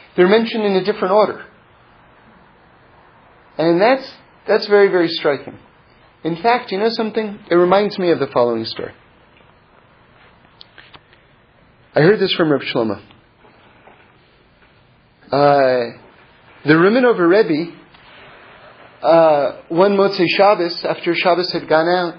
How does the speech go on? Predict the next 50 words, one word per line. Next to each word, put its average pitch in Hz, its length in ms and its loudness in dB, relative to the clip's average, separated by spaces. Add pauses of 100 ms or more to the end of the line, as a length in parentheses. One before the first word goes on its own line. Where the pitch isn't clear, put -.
all 190 120 2
of 196 80 -2
a 208 80 -4
sudden 208 240 -4
he 175 80 -2
looks 190 260 -2
out 190 160 -2
the 190 60 -2
window. 202 280 0
He 147 100 -4
sees, 185 260 -8
like, 156 220 -2
there's 160 160 -4
a 160 100 0
whole 175 440 2 (180)
wagon 185 440 2
load 156 200 2
of 135 80 -4
Hasidim 180 580 -4
that 131 160 0
had 117 160 -8
come. - 220 -10 (1800)
And, 131 340 -4
uh, 120 160 -2
it 120 60 -2
was 120 140 -10
sort 160 140 -4
of 131 80 -8
a 131 40 -8
surprise 147 640 -4
to 117 80 -14
him. - 100 -18 (640)
And 120 300 -12
he 127 100 -14
goes 151 320 -6
outside 151 520 -4
and 113 340 -10
he 110 60 -20 (720)
wants 135 220 -6
to - 80 -12
know 135 80 -4
what's 120 160 -10
going 123 280 -6
on. 117 380 -4 (720)
And 143 180 -2
they 135 100 -2
said, 151 380 -2
"We've 160 240 -4
just 220 280 -2
come 220 220 -2